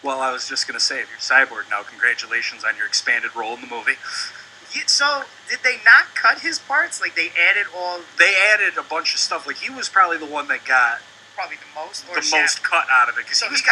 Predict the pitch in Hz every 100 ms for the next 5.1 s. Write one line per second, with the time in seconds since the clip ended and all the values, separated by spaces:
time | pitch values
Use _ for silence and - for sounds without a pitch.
0 | 208 170 - 180 - 147 131 135 131 120
1 | 127 135 - - 156 - 135 127 - -
2 | 123 - 120 113 - 117 113 - 147 175
3 | 170 160 147 143 131 120 120 120 135 131
4 | 123 127 127 - - 131 120 110 117 104
5 | 127